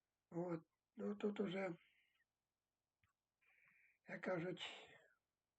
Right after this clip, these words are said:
нічого нового не придумаєш. Тому так всі кругом Путіна, стільки равінів крутиться.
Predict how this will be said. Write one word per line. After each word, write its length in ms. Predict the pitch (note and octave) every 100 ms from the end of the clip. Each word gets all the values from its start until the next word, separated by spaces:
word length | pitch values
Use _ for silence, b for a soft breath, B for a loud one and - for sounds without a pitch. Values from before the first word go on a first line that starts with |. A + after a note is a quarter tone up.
| _ _ _ _ _ - _ _ _ _ _ - b b b b b b _ -
нічого 320 | E3+ E3+ C4
нового 360 | A3 A3 G#3 G#3+
не 100 | G#3
придумаєш. 680 | G#3+ G3 G#3+ E3 - - - _ b b b b b b b
Тому 380 | - G#3+ A#3 E3 -
так 160 | E3+
всі 160 | - G#3
кругом 480 | G3+ F#3 F#3 F3 C#3+
Путіна, 460 | - A3 G3 E3+ C#3+ -
стільки 360 | - - G3+ G3+
равінів 460 | F3+ F#3 A#3 A3 F3+
крутиться. 600 | G#3 G3 F3+ - F3+